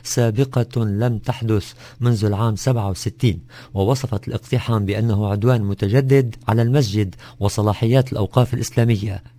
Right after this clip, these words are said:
وانتهاك صارخ للوضع القائم في الأقصى على طريق تكريس تقسيمه الزماني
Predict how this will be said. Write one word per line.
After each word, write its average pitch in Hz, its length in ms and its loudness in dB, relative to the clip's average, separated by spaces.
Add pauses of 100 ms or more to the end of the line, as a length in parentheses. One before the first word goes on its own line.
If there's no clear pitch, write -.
(120)
وانتهاك 127 640 4
صارخ 110 680 0
للوضع 101 420 0
القائم 104 420 -2
في - 120 -8
الأقصى 117 480 -2 (300)
على 101 180 0
طريق 127 440 2 (180)
تكريس 127 440 0
تقسيمه 131 640 0
الزماني 110 580 2